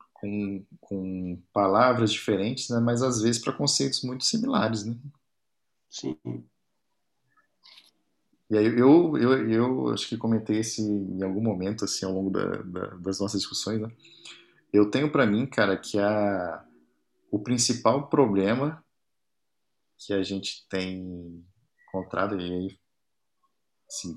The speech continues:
Speaker 1: pelo menos até, até, até da minha própria vivência, né? <laughs>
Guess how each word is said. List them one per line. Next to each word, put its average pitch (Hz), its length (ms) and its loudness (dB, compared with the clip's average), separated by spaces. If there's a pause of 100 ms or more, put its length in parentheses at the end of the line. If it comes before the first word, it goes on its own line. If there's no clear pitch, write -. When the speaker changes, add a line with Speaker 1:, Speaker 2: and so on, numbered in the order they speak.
(120)
Speaker 1:
pelo 87 100 -6
menos 90 140 -6
até, 87 200 -10
até, 87 200 -10
até 95 160 -6
da 92 100 -4
minha 95 200 -4
própria 95 280 -2
vivência, 95 540 -6
né? 107 100 -14 (140)
<laughs> - 340 -10